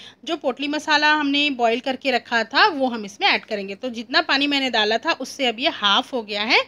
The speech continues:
तो ये हाफ जो हो गया पानी जो, वो हम इसमें ऐड करेंगे। तो शादियों की जो हरीस होती है उसका फ्लेवर जो है इससे आता है,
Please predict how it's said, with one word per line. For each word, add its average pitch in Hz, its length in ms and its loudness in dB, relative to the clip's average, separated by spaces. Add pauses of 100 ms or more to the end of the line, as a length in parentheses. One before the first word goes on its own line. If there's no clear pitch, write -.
(460)
तो 277 60 -4
ये 269 160 2
हाफ 254 380 2 (540)
जो 233 80 -12
हो 240 140 -8
गया 233 180 0
पानी 226 320 -4
जो, 370 280 -2
वो 240 160 -6
हम 240 200 -2
इसमें 277 220 -8
ऐड 214 240 -4
करेंगे। 196 340 -10
तो 240 160 -16
शादियों 240 400 -2
की 262 140 -12
जो 262 160 -6
हरीस 240 260 -6
होती 254 200 -12
है 302 100 0
उसका 277 200 -6
फ्लेवर 240 380 -8
जो 247 120 -10
है 285 100 -2
इससे 262 260 -8
आता 220 240 -6
है, 311 180 0